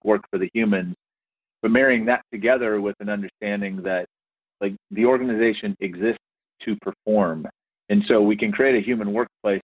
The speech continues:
but if that doesn't help the organization achieve its objectives and perform or sort of meet its performance imperative, that it doesn't,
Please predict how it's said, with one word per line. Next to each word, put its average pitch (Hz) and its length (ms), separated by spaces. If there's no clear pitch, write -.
but 98 100
if 95 140
that 104 220
doesn't 107 400
help 107 240
the 104 80
organization 98 920
achieve 113 300
its 101 140
objectives 101 640
and 92 100
perform 104 720
or 92 220
sort 107 160
of 85 80
meet 104 220
its 98 100
performance 104 480
imperative, 95 540
that 90 340
it 95 140
doesn't, 104 460